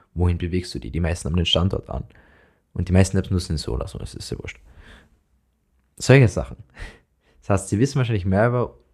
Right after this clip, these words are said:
uns, als wir selber über uns wissen. Und sie können sogar vielleicht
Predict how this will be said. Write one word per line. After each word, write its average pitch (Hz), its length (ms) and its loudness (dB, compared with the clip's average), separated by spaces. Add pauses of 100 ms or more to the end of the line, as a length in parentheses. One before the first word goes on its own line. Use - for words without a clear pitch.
(680)
uns, 135 340 2
als 98 200 -2
wir 95 80 2
selber 90 300 2
über 87 140 -6
uns 85 200 -6
wissen. 110 380 -4 (380)
Und 110 100 2
sie 110 140 0
können 131 240 0
sogar 120 320 0
vielleicht 113 420 -6